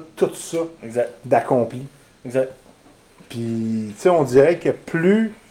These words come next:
Speaker 1: tu montes, moins, tu sais, tu, tu vois que moins il t'en reste, mais là, à un moment donné, tu te reviens, puis tu fais comme, « OK,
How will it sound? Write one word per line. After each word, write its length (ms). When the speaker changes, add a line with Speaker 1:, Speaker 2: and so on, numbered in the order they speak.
Speaker 1:
tu 280
montes, 560
moins, 400
tu 160
sais, 200
tu, 260
tu 120
vois 220
que 120
moins 220
il 80
t'en 200
reste, 300
mais 100
là, 140
à 40
un 40
moment 120
donné, 140
tu 120
te 60
reviens, 380
puis 180
tu 80
fais 160
comme, « 160
OK, 120